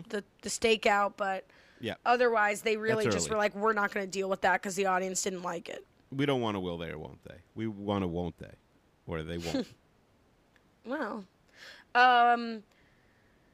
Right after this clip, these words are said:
Speaker 1: so they decide to get the captain to call them to their quarters. I did like the detail of the announcement being like, "This is not an emergency. In no <laughs> way is this an emergency."
Speaker 2: Mm-hmm.
Speaker 1: And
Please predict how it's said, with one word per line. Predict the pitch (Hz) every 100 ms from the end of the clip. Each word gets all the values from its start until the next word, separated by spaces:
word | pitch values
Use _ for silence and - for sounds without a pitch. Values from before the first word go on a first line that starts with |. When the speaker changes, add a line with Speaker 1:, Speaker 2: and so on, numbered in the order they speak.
| _ _
Speaker 1:
so | - - 302 302 294 285 -
they | 254 277
decide | 247 277 277 254 254 -
to | 240 233
get | 208 294
the | 320
captain | 494 285 285 - 294
to | 254
call | - 202 240
them | 311 311
to | 311
their | 294 294
quarters. | 240 214 214 226
I | 233
did | 269
like | 269 240 233
the | 220
detail | 196 208 220 190
of | 196
the | 190
announcement | 196 190 196 196
being | 190
like, | 190 196
"This | 220 233
is | 254 190
not | 214 269
an | 349
emergency. | 370 349 302 240 233 - 233 240 247
In | 226 220
no | 247
<laughs> | 254
way | 254 277
is | 226
this | 214 -
an | 220
emergency." | 190 175 196 175 - 165 214 113
Speaker 2:
Mm-hmm. | 117 104 92 _ _ _ _ _ _ _ _ _ - _ _ 226
Speaker 1:
And | 233 240 226 240 233 226